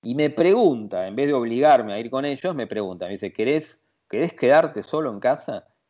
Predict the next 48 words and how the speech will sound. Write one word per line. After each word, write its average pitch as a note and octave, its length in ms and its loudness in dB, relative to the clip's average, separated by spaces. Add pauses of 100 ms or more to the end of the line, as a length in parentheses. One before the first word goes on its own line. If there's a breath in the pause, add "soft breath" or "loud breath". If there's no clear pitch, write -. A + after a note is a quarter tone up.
(320)
Y - 100 -20
yo C4+ 140 -6
le C4 100 -2
dije F#3+ 240 -2
que D3+ 140 -2
sí, G#3+ 240 -2
porque A2 340 0
la A2+ 120 2
verdad D3 160 4
que F3+ 80 2
era C3 160 4
como A#2 120 -8
una C3 120 -2
aventura, A#2+ 640 0
una B2 140 -2
cosa A#2+ 200 -4
así B2+ 160 -10
muy C#3 180 -2
de C3 80 2
adolescente. A2 1000 -4 (420)
Digo, A#2 260 2
"Me G2 160 -6
quedo C3+ 220 2
solo A#2+ 240 -4
en F#2+ 120 -8
casa, B2 600 2
me F#2 100 -10
puedo B2 200 -2
acostar A2+ 340 -4
en G#2 80 -4
el F2 180 -10
piso, G#2 840 -6 (300)
eh, F2+ 120 -12
qué G#2+ 100 -4
sé G#2+ 80 -8
yo, G2+ 120 -2
puedo C3+ 180 2
comer G2+ 400 -2
tarde", A2 560 2
así F2+ 160 -10
una C#3 100 -2
cosa C#3 240 -4
muy C#3+ 220 0
de C3+ 60 4
adolescente, F#2+ 720 -4
digamos. E2+ 400 -6
O F2+ 40 -18
sea, G2+ 240 2